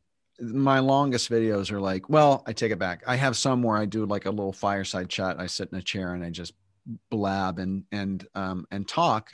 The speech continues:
I don't edit those. And then others, most of my videos are anywhere from six to ten minutes long.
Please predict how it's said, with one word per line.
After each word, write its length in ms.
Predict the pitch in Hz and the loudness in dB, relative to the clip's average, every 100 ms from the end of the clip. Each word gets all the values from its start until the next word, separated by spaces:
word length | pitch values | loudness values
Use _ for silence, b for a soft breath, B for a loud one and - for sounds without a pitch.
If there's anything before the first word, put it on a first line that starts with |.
| - | -6
I 100 | 110 | -4
don't 260 | 113 127 113 | 0 0 0
edit 300 | 107 95 87 | -2 -4 -6
those. 420 | 90 90 - - 123 | -6 -8 -10 -10 -4
And 100 | 127 | 0
then 200 | 127 - | 0 2
others, 520 | 139 135 117 104 - - | 2 4 2 0 -4 0
most 380 | 139 175 165 | 4 6 4
of 60 | 151 | 2
my 100 | 127 | 2
videos 400 | 113 113 104 98 | 2 2 2 0
are 100 | 101 | -4
anywhere 380 | 101 98 95 92 | -2 -2 -2 -4
from 400 | - 92 87 82 - | -4 -6 -6 -10 -12
six 320 | - 113 - | -6 -6 -6
to 100 | - | -8
ten 200 | 85 90 | -8 -8
minutes 280 | 82 80 - | -8 -12 -14
long. 200 | 80 82 | -14 -16